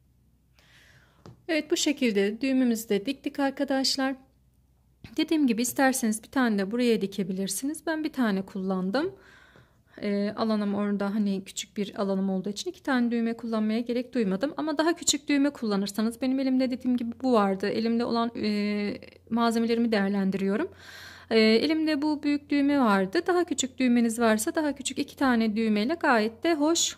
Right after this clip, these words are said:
olur arkadaşlar. Evet, bu şekilde. Evet arkadaşlar, robamızı tamamladık. Şöyle tekrar bir göstereyim size. Bakın.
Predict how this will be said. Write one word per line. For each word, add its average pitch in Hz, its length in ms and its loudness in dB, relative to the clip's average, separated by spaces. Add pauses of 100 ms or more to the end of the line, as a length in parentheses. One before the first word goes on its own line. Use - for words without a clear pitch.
olur 254 280 0
arkadaşlar. 190 840 -4 (1200)
Evet, - 340 -12
bu 233 40 -14
şekilde. - 400 -4 (2250)
Evet 339 200 -8
arkadaşlar, 240 600 2
robamızı 294 800 2
tamamladık. 247 960 0
Şöyle 311 320 -6
tekrar 262 500 -2
bir 247 80 -4
göstereyim 226 680 0
size. 226 540 -6 (1080)
Bakın. 220 460 -6